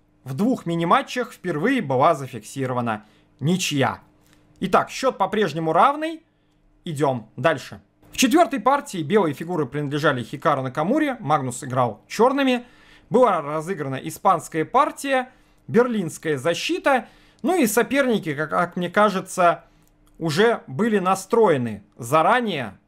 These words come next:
на то, что им придётся играть тайбрейк, состоящий из двух дополнительных блиц-партий с контролем пять минут и три секунды добавления на ход. Поскольку сразу же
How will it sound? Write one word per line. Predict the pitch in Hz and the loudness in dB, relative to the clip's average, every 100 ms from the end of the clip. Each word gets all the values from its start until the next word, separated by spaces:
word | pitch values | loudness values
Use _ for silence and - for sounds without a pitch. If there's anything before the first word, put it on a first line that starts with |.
| _ _ | _ _
на | 135 151 | -6 -2
то, | 220 247 | 2 0
что | - 160 | 0 -2
им | 190 208 | 0 -2
придётся | 151 143 196 - 151 | -2 -2 -2 -4 -4
играть | 135 151 147 - | -2 0 0 0
тайбрейк, | 151 131 147 262 285 _ _ _ | -2 0 2 2 0 _ _ _
состоящий | - 165 190 202 269 - 220 | -14 -4 0 2 2 0 -6
из | 202 196 | -4 -4
двух | 143 247 180 | -2 -4 -4
дополнительных | 175 160 156 202 202 185 175 - _ - _ | 0 2 2 0 -2 -4 -4 -8 _ -20 _
блиц-партий | 117 170 170 - - 226 - 220 | -4 -2 -2 -2 2 2 0 -10
с | 208 | -6
контролем | 175 151 202 196 | -6 -2 0 -2
пять | - 175 175 | 0 -2 -2
минут | 165 226 165 | -2 -2 -4
и | |
три | 135 202 | -6 -6
секунды | - - 175 156 | -8 -8 -6 -4
добавления | 135 135 135 143 135 | 0 0 0 0 0
на | 135 | -2
ход. | - 123 104 - - - - | -2 -6 -6 -12 -20 -20 -6
Поскольку | 190 196 - 247 208 214 - - _ _ _ _ _ _ _ | -2 -2 0 0 2 0 0 -8 _ _ _ _ _ _ _
сразу | - 233 233 151 | -2 4 4 2
же | 131 123 | -6 -8